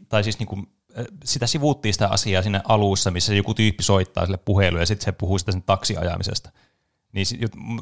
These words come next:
et siinä tosi pieni semmonen vihje olisi siihen suuntaan, mutta kyllä, että tää ei niinku mainittu erikseen tässä.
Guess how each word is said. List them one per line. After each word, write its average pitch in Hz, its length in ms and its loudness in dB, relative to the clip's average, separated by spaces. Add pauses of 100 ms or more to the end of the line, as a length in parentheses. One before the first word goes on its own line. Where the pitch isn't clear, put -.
et 107 100 -4
siinä 117 160 -2
tosi 127 260 0
pieni 95 260 2
semmonen 92 420 -2 (260)
vihje 107 320 2
olisi 92 200 -2
siihen 90 240 0
suuntaan, 87 320 -4
mutta 87 180 -6
kyllä, 104 220 2
että 90 140 -2
tää 101 60 2
ei 98 60 4
niinku 98 140 -2
mainittu 101 440 0
erikseen 95 400 -6
tässä. - 240 -10